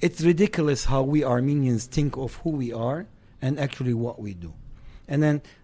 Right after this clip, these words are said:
uh, my success, I'm gonna call it success, and now people are gonna say, "Stepan ուրիշների վլարից է." My success is saying the truth. There is nothing to hide in how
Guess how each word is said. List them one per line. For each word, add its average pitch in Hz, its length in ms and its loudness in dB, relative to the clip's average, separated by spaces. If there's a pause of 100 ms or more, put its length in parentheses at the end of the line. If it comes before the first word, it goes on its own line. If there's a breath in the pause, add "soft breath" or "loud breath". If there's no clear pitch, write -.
(100)
uh, 127 200 -4
my 151 300 2
success, - 680 0
I'm 135 120 0
gonna 135 160 0
call 135 240 -4
it 113 100 -6
success, - 440 -10
and 113 120 -6
now 113 120 -4
people 120 300 -8
are 110 60 -6
gonna 107 180 -6
say, 117 180 -8
"Stepan 117 460 -8
ուրիշների 107 400 -8
վլարից 104 500 -6
է." 104 100 -6 (420 loud breath)
My 175 140 2
success 165 460 0
is 135 200 -4 (320 soft breath)
saying 156 480 2
the 110 100 -4
truth. 104 320 -10 (540)
There 156 140 6
is 156 80 4
nothing 202 340 2
to - 260 2
hide 127 680 -2 (360 soft breath)
in 143 120 0
how 165 420 0